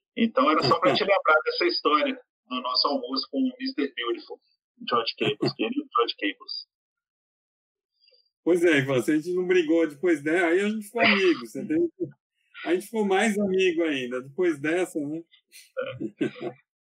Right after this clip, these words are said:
Speaker 1: Bom, então é isso, Calado. Muito obrigado, um abraço pra você, espero que a gente se veja em breve, né?
Speaker 2: Eu que agradeço.
Speaker 1: A gente que já tem, como você falou, muita história junto, e se Deus quiser, ainda teremos muita coisa pra contar e pra ouvir.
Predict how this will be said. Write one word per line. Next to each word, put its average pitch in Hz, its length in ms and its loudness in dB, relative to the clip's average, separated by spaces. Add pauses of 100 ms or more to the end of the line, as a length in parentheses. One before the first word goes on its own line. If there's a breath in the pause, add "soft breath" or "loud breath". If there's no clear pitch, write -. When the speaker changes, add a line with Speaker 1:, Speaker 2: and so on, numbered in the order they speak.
(540)
Speaker 1:
Bom, - 140 0
então 226 340 4
é 170 100 6
isso, 151 220 2
Calado. 151 460 4
Muito 143 420 -6
obrigado, 135 600 0 (280)
um 269 140 -10
abraço 139 460 0
pra 131 100 -6
você, 120 260 -6
espero 143 320 0
que - 80 -6
a 127 40 0
gente 131 220 -6
se 131 140 0 (220)
veja 131 380 0 (200)
em 113 80 -20
breve, 135 440 0
né? 262 160 -4
Speaker 2:
Eu - 60 -4
que - 140 -16
agradeço. 135 480 -4 (360)
Speaker 1:
A - 120 -20
gente - 180 -12
que 107 120 -20
já 110 220 -10
tem, 117 140 -12
como 117 160 -6
você 113 240 -6
falou, 110 260 -4
muita 120 160 -10
história 117 440 -2
junto, 262 280 -14
e - 20 -20
se - 240 -20
Deus - 200 -4
quiser, 110 180 -6
ainda - 160 -8
teremos 113 440 -2
muita 120 280 -4
coisa 107 360 -6
pra 101 280 2
contar - 300 0
e - 80 0
pra 107 120 0
ouvir. - 300 -6